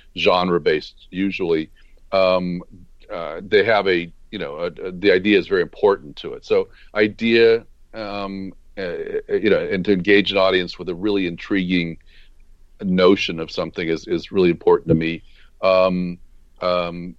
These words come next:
emotion is, is the, is the second card, and that's entirely about character. And,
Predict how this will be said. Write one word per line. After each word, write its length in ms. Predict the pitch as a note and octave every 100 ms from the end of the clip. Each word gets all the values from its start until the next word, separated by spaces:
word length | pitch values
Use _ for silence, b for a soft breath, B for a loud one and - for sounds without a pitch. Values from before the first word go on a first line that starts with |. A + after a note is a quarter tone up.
| -
emotion 720 | G2 G2 A2 - G#2+ G2+ G#2 - -
is, 360 | F#2+ F#2 - -
is 160 | F2
the, 60 | F2+ - -
is 140 | F2+
the 100 | E2+
second 400 | - G2 F#2+ F2+
card, 360 | - D#2+ C#2+ - b b b
and 120 | G2 G2+
that's 220 | G2+ -
entirely 460 | F2 G2+ F2 F2+
about 260 | F2 D#2+ D2
character. 580 | - D2+ D#2 E2 D#2 -
And, 400 | F2 E2+ D#2+ D#2+